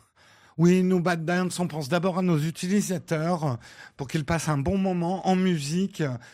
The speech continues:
Euh, nous, on fait pas ça pour l'argent. Mhm. <laughs> Bah, rendez l'argent ! <laughs> Non, mais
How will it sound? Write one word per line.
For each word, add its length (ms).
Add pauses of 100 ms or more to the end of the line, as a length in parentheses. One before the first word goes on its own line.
(280)
Euh, 480
nous, 220
on 80
fait 160
pas 160
ça 180
pour 200
l'argent. 460 (680)
Mhm. 360 (840)
<laughs> 60 (1300)
Bah, 160
rendez 360
l'argent ! 580 (760)
<laughs> 60 (1800)
Non, 140
mais 160